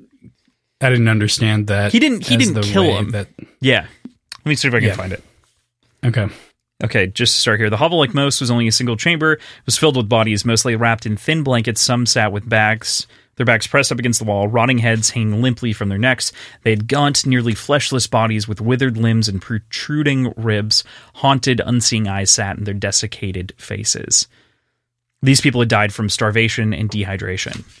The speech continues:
Speaker 2: Right, so most everyone is dead from that. Flies buzzed about in swarms, covering faces, and several of the buildings. He found gnawed human bones at the center of the room. Stumbled out of the final hovel, breathing deeply through his mouth.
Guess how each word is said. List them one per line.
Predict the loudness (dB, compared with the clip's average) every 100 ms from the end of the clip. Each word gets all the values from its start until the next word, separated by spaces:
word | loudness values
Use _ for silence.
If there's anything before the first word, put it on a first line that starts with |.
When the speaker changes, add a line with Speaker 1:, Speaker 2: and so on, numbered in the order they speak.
| _ _ _ -4
Speaker 2:
Right, | -4 -2
so | 0 0 -2 -2
most | 0 2 2
everyone | 0 0
is | -2 -2
dead | -2 -2
from | -6 -6
that. | -6 -8 -14 _ _ _ _ 0
Flies | 2 4
buzzed | 2 2
about | 2 0
in | 0
swarms, | 0 2 4 4 2 0 -2 -6 _ _ _
covering | -6 -4 -4
faces, | 0 0 0 -2 -2
and | -2
several | -2 -4
of |
the | -4
buildings. | -2 0 -2 -4
He |
found | -4 -2 0
gnawed | 2 4 2 0
human | 0 2 2
bones | 0 0 0
at | -2
the | -2
center | -2 -2 -6 -6
of | -6
the | -8
room. | -6 -8 -10 -14 _ _ _ _ _ _ -2
Stumbled | 0 2 0 2
out | 2 0 -2
of | -4
the | 0
final | 2 2
hovel, | 2 0 0
breathing | 0 0 0
deeply | 0 0 0 0
through | -2 -4
his | 0
mouth. | 2 2 0 -6